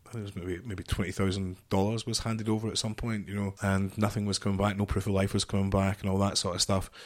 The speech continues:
And then in the end, the Red Cross got in touch with me with a picture of Mohammed with a bullet wound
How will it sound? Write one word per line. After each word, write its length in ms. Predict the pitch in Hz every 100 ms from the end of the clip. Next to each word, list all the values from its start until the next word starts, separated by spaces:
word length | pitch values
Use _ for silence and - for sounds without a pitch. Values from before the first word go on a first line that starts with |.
| - - -
And 140 | 98 101
then 200 | 101 101
in 100 | 98
the 160 | 92
end, 460 | 107 117 101 101 - _ _ - _ _ -
the 80 | 98
Red 220 | 98 98
Cross 300 | - 104 -
got 140 | 87
in 60 | 98
touch 240 | 104 -
with 120 | 98 90
me 40 | - -
with 160 | 110 95
a 40 |
picture 320 | - 95 - 98
of 80 |
Mohammed 420 | 95 92 92 95 98
with 100 | 85
a 40 |
bullet 360 | 85 95 98 98
wound 340 | 92 87